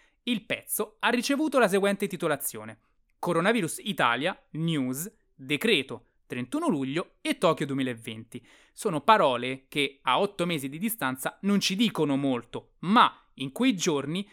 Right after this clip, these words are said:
bastavano per far capire quali sarebbero stati i temi trattati all'interno dell'articolo. Approfondiamo la questione.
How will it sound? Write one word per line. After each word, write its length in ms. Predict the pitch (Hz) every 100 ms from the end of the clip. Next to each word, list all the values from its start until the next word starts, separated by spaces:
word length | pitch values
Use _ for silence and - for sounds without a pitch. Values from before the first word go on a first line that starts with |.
| _ -
bastavano 760 | 147 233 - 175 131 147 160
per 280 | 190 143 -
far 340 | - - 214 180
capire 500 | 269 - 127 131 -
quali 240 | - 233 165
sarebbero 340 | 175 185 226
stati 340 | 226 123 - -
i 160 | 220 226
temi 380 | 247 139 120 -
trattati 580 | 254 - 139 120 - -
all'interno 600 | - 247 190 165 151 139
dell'articolo. 760 | 127 120 117 - 110 - 113 - _ _ _
Approfondiamo 600 | 220 220 226 233 226 208
la 120 | 175
questione. 580 | 160 143 - 110 110 110